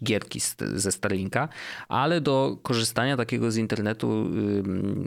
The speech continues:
z jakiego korzystamy na co dzień najprawdopodobniej, no, poza kolami na Zoomie czy Skype'ie, jeżeli zależy nam na, wiesz, takim, że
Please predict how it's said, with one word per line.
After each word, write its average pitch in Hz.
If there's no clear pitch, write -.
z 101
jakiego 107
korzystamy 107
na 101
co 113
dzień 104
najprawdopodobniej, 101
no, 107
poza 110
kolami 117
na 104
Zoomie 107
czy 101
Skype'ie, 101
jeżeli 101
zależy 101
nam 101
na, 98
wiesz, -
takim, 92
że 92